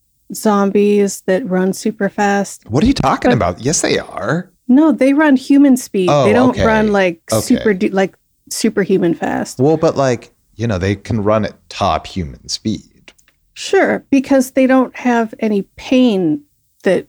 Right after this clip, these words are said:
Speaker 1: they have to acknowledge. But they're also not super slow like a Romero zombie because they haven't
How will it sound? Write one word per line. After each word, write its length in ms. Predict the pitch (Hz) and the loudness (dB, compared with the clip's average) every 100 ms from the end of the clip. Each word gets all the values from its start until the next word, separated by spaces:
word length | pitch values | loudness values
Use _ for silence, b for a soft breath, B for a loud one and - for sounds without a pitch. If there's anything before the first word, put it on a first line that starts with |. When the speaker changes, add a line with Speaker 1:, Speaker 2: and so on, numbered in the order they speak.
| _ _ _ | _ _ _
Speaker 1:
they 100 | 208 | -2
have 200 | 180 185 | 0 0
to 80 | - | 0
acknowledge. 640 | 190 247 170 208 240 254 - b b b b _ _ _ _ _ _ | 0 0 -4 -6 -10 -14 -20 b b b b _ _ _ _ _ _
But 180 | - 262 | -4 0
they're 140 | 262 262 | 2 2
also 260 | 262 311 | 2 2
not 240 | 285 262 233 | 2 2 -2
super 340 | - 262 254 | -2 0 0
slow 400 | 247 - 262 269 | -4 0 4 4
like 260 | 240 190 208 | 4 0 0
a 60 | |
Romero 480 | 196 196 233 311 285 | -2 0 2 4 2
zombie 400 | 226 214 202 208 | 2 0 0 -2
because 440 | 208 202 - 214 - | -2 -4 -2 -6 -2
they 120 | 214 | -4
haven't 680 | - 233 220 214 196 - | -4 -2 0 0 -2 -8